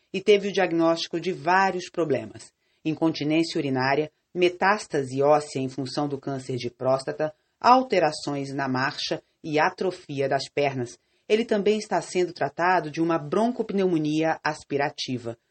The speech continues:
Paulo Maluf foi internado na última sexta-feira, dia seis. Há pouco mais de dez dias, ele cumpre prisão domiciliar de sete anos e nove meses por lavagem de dinheiro.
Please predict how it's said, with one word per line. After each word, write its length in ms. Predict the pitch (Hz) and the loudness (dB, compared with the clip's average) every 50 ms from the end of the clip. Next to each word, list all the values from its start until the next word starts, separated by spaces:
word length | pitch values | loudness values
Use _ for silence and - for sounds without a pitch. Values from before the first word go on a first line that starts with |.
| _ _ _ - - _ _ | _ _ _ -20 -20 _ _
Paulo 280 | _ 151 160 156 151 151 | _ 6 8 8 6 4
Maluf 420 | 151 151 143 139 151 156 - - | 2 2 2 0 -2 -4 -6 -8
foi 180 | 147 - 160 151 | -4 -2 -2 -2
internado 500 | 147 147 147 143 143 151 143 135 135 135 | 0 -2 -2 -2 0 2 2 2 2 2
na 120 | 147 139 | 0 0
última 360 | 131 135 131 135 - 139 135 131 | 0 -2 -4 -4 -6 -4 -4 -4
sexta-feira, 960 | 131 - - 165 160 - - 156 - - - 151 156 165 196 220 226 185 | -4 -2 -2 -2 -2 -2 -6 -6 -6 -2 0 2 4 4 4 4 2 0
dia 220 | 139 123 131 139 139 | -2 0 0 0 0
seis. 460 | 135 - - 156 147 135 127 - - - _ _ _ _ _ _ | -2 0 0 0 2 0 -2 -8 -14 -20 _ _ _ _ _ _
Há 120 | - 135 135 | 0 0 0
pouco 360 | - - 165 160 151 - 147 | 2 2 2 2 2 0 -2
mais 280 | 147 143 143 143 139 | -2 0 0 0 -2
de 100 | 143 143 | -4 0
dez 220 | 135 151 160 165 156 | 2 2 2 2 2
dias, 340 | 131 127 143 160 170 170 165 - - - _ _ - | -2 -6 -2 -2 -2 -2 -2 -6 -14 -20 _ _ 2
ele 240 | 202 220 214 220 214 | 2 2 2 0 -4
cumpre 400 | _ - 185 180 170 175 - 175 | _ -4 -4 -4 -4 -2 -4 -6
prisão 400 | 170 - 175 160 139 165 170 180 | -4 -2 -4 -2 2 2 2 4
domiciliar 680 | 170 175 170 160 - - - 147 143 143 135 131 131 | 2 2 -2 -2 -4 -4 -2 0 0 0 0 0 -2
de 100 | 127 131 131 - - | -4 -6 -8 -4 -2
sete 380 | - 180 190 185 185 - - | 0 0 0 0 -2 -2 0
anos 440 | 165 151 147 143 143 143 143 139 131 | 0 0 0 -2 -2 -4 -4 -4 -4
e 80 | 143 143 | -6 -4
nove 380 | 135 135 135 143 147 151 190 | -2 0 0 0 0 0 0
meses 440 | 202 185 151 143 139 127 135 131 - | 0 0 2 2 0 0 -4 -8 -10
por 140 | - - 147 | -8 -2 0
lavagem 480 | 151 139 139 131 131 131 135 135 139 131 | 0 0 2 2 2 2 2 0 -2 -4
de 100 | 139 139 | -4 -4
dinheiro. 440 | 143 151 151 135 120 120 120 117 | -2 -2 -2 -2 -2 -4 -6 -8